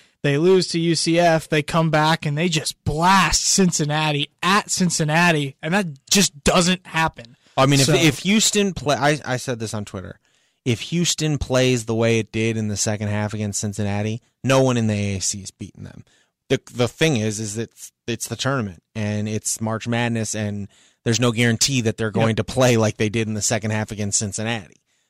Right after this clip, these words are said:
Speaker 2: Um, so that's
Speaker 1: Well,
Speaker 2: gon-, that's gonna be
Speaker 1: Yeah,
Speaker 2: fascinating.
Speaker 1: look, I mean, I don't think, you know, if, if, if I were to ask somebody, "Who do you think is going to win the A A C tournament?" and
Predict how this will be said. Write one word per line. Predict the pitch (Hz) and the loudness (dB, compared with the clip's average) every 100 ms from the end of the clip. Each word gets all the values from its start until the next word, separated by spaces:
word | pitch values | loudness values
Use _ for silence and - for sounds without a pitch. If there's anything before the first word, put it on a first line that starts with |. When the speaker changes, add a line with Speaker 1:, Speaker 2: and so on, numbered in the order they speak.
| _ | _
Speaker 2:
Um, | 113 107 98 95 95 87 | -2 -2 -2 -4 -8 -8
so | - 123 104 101 95 - _ _ _ _ _ _ _ _ _ _ 131 | -2 0 2 0 -4 -10 _ _ _ _ _ _ _ _ _ _ -2
that's | 131 117 | -2 -2
Speaker 1:
Well, | |
Speaker 2:
gon-, | 117 - | -10 -8
that's | 127 - | -6 -4
gonna | 104 | -6
be | 98 | -6
Speaker 1:
Yeah, | 104 | -6
Speaker 2:
fascinating. | 233 170 117 131 | -2 -2 -2 -4
Speaker 1:
look, | 156 135 - | -4 -4 -2
I | |
mean, | 175 170 160 - _ _ _ - | 2 2 -2 -10 _ _ _ 2
I | 233 | 4
don't | 262 262 | 4 2
think, | - 208 190 - _ _ _ _ _ | 2 2 2 -2 _ _ _ _ _
you | 156 | -4
know, | 147 135 165 - | -4 -4 -10 -2
if, | 180 - | -2 0
if, | 196 180 - _ - | -2 -2 -6 _ -8
if | 180 | 0
I | 220 | 2
were | 269 | 4
to | 214 147 | 2 2
ask | 165 180 - | 2 4 2
somebody, | 160 147 135 131 - _ _ _ _ - | 2 0 -2 -6 -14 _ _ _ _ -6
"Who | - 208 | 2 4
do | |
you | 202 | 4
think | 185 180 156 | 2 0 0
is | 143 | 0
going | 156 151 | 0 0
to | |
win | 135 143 | -2 -2
the | 147 143 | -2 -2
A | 139 139 | -2 0
A | |
C | 139 143 | -2 -4
tournament?" | - 147 135 123 120 _ _ _ _ _ _ - | -6 -8 -8 -10 -18 _ _ _ _ _ _ -2
and | 156 147 | 0 0